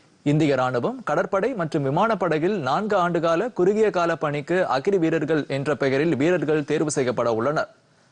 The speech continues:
அவர்களது பணிக்காலம் முடிந்தவுடன் இருபத்தி ஐந்து சதவீதத்தினருக்கு ராணுவ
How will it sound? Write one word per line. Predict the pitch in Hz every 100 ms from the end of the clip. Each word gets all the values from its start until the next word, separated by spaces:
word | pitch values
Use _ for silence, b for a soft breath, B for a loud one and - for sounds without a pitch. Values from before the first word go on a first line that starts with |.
| b
அவர்களது | 156 214 214 202 185
பணிக்காலம் | 180 202 233 214 208
முடிந்தவுடன் | 175 170 185 170 123 170 277 _ -
இருபத்தி | 175 233 262 220
ஐந்து | 156 202
சதவீதத்தினருக்கு | 214 185 185 180 175 175 165 160 160 269 127
ராணுவ | 135 196 220